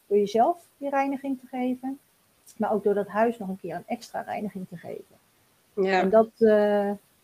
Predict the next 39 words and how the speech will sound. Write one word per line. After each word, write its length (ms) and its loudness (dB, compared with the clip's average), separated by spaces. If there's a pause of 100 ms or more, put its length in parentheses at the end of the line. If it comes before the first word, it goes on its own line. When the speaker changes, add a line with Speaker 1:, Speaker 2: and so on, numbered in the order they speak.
(560)
Speaker 1:
ja, 220 8
dat 140 0
is 120 0
gewoon, 400 8
dat, 100 2 (180)
ja, 360 4
ik 180 -8
vind 120 2
dat 120 0
gewoon 200 6
heel 200 6
helpend. 600 0
En, 320 -2 (240)
Speaker 2:
Ja. 140 0
Speaker 1:
eh, 100 -8 (480)
ik 180 -6
kijk 240 4
ook 100 -10
altijd 300 0
als 120 -4
een 120 -14
klant 240 -6
een 140 -12
vraag 300 -4
heeft, 460 -6 (800)
van 340 6 (340)
wat 240 2
zou 160 10
het 100 6
beste 280 4
erbij 240 6
aansluiten? 840 -4
Weet 140 -2
je, 60 -14
sommige 240 -4
mensen 180 -2
zijn 140 2
al 60 4
met 140 2